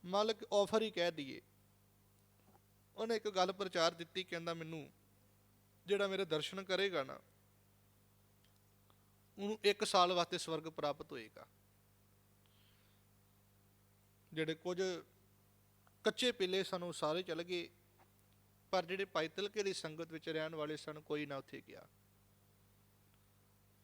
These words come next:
ਇਹ ਬੜਾ ਹੈਰਾਨ ਹੋਇਆ। ਕੋਈ ਆਉਂਦਾ ਨਹੀਂ ਮੇਰੇ ਕੋਲ, ਫਿਰ ਇਹਨੇ ਇੱਕ ਵੱਡਾ ਛੜਯੰਤਰ ਰਚਿਆ, ਜੇਕਰ ਭਾਈ ਤਿਲਕਾ ਮੇਰੇ ਕੋਲ ਆ ਜਾਏ, ਤੇ ਬਾਕੀ ਇਹਨੂੰ ਮਨ-,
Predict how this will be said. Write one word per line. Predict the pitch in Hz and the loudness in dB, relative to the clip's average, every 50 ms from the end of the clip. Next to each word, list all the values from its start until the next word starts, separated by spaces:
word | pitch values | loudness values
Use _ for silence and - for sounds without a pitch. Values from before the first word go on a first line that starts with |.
| _ _ _ - - 180 | _ _ _ -16 -10 -10
ਇਹ | 170 | -2
ਬੜਾ | 147 135 135 151 160 | 0 2 2 2 0
ਹੈਰਾਨ | 151 165 151 139 131 143 165 170 - - | 0 -2 -2 -2 -2 -2 -4 -10 -14 -10
ਹੋਇਆ। | 151 151 156 151 135 131 - - - - _ _ _ _ _ _ _ _ _ _ _ _ _ _ _ _ _ _ _ _ _ _ _ - - _ _ - - - - - - - | -6 -4 -2 -2 -2 -4 -6 -10 -16 -20 _ _ _ _ _ _ _ _ _ _ _ _ _ _ _ _ _ _ _ _ _ _ _ -20 -20 _ _ -20 -20 -20 -20 -20 -8 -2
ਕੋਈ | 185 196 220 220 | -2 2 2 2
ਆਉਂਦਾ | 196 185 180 196 208 190 | 0 2 2 2 2 2
ਨਹੀਂ | 190 180 | 0 -2
ਮੇਰੇ | 180 175 165 180 | -4 -2 -2 -2
ਕੋਲ, | 175 - 180 185 185 | -2 -2 -4 -4 -2
ਫਿਰ | - 196 185 185 - - | -2 -2 -4 -4 -4 -6
ਇਹਨੇ | 190 190 196 - - | -8 -8 -8 -6 -4
ਇੱਕ | 185 175 - 180 | -6 -4 -4 -4
ਵੱਡਾ | 156 151 147 151 170 175 | -4 -4 -2 0 0 0
ਛੜਯੰਤਰ | 160 - 156 160 160 156 156 - 180 170 | 0 -2 -2 -2 -2 -2 -2 -4 -2 -2
ਰਚਿਆ, | 156 151 - - 180 185 | -2 -4 -4 -2 -2 0
ਜੇਕਰ | 170 175 175 - 190 175 | 0 -2 -4 -4 -6 -8
ਭਾਈ | 175 - - 151 143 170 190 | -8 -2 0 2 2 2 0
ਤਿਲਕਾ | - - 214 226 214 277 285 277 | -2 -4 -4 -2 4 4 4 6
ਮੇਰੇ | 247 220 208 208 208 | 6 4 2 0 0
ਕੋਲ | 214 196 190 175 | 0 -2 2 2
ਆ | 170 170 | 2 2
ਜਾਏ, | 160 160 151 160 151 127 | 2 0 -4 -4 -6 -8
ਤੇ | - - 165 | -12 -14 -4
ਬਾਕੀ | 156 160 160 - - 175 | -2 -2 -2 -2 -2 -4
ਇਹਨੂੰ | 170 165 160 | -6 -6 -4
ਮਨ-, | 147 143 | -8 -8